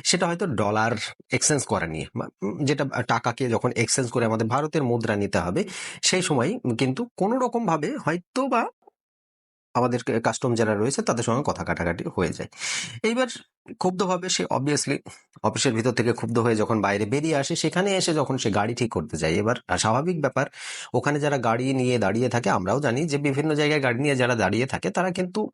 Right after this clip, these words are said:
এক এক রকম রেট বলে। তো obviously আপনি যদি, আম, পার্সোনাল গাড়ি করতে চান, তারা তো তাদের নিজের মতো রেট বলবে আপনাকে, সেই হিসাবে রেট ঠিক করতে। তো রেট যখনই বলে, তারপর হয়তো ও গালিগালাজ করে যে যেহেতু বাঙালি, দুজনেই বাংলা বোঝে,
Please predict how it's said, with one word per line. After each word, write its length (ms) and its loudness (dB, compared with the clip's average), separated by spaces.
এক 100 0
এক 120 0
রকম 240 2
রেট 220 0
বলে। 220 -4
তো 160 2
obviously 340 2
আপনি 180 0
যদি, 240 0
আম, 300 2
পার্সোনাল 440 0
গাড়ি 260 2
করতে 280 0
চান, 200 0
তারা 220 0
তো 260 -2
তাদের 180 0
নিজের 260 2
মতো 180 0
রেট 180 2
বলবে 240 0
আপনাকে, 260 0
সেই 160 2
হিসাবে 280 2
রেট 200 -4
ঠিক 140 -6
করতে। 240 -12
তো 80 -6
রেট 340 0
যখনই 320 0
বলে, 360 0
তারপর 380 0
হয়তো 420 0
ও 80 0
গালিগালাজ 500 2
করে 200 0
যে 180 0
যেহেতু 280 0
বাঙালি, 340 -2
দুজনেই 340 2
বাংলা 260 2
বোঝে, 360 -2